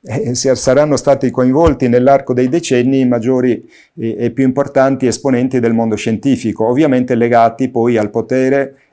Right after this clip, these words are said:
e all'industria bellica, che è quella che di fatto ha in mano il mondo.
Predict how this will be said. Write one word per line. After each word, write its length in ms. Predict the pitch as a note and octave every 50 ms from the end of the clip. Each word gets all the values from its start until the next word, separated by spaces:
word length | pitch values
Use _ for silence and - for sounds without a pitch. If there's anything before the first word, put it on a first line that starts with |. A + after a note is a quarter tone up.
| _
e 200 | - A#2 A#2 A#2+ -
all'industria 840 | A#2+ A#2+ A#2+ A2+ A#2 A#2 A#2+ C3 C3 - - A#2+ C3+ - A#2 A#2
bellica, 720 | G#2+ B2 C3 B2+ B2 A2 G#2 G#2 G2 - G#2+ G2+ G2+ G2+
che 200 | - - A2 A2
è 140 | A2 A2+ A2
quella 340 | - - A#2+ A#2+ A#2+ A2+ A2
che 120 | G#2 G#2+ G#2
di 100 | G#2+ A#2+
fatto 420 | - - A2+ A2 A2 - - A2
ha 40 | A2
in 80 | A2 A2
mano 240 | A2 A2 A2 G#2+
il 100 | G#2+ G#2+
mondo. 520 | G#2 A2 A2 G#2 G2+ G2+ F#2+ G2 F#2+ -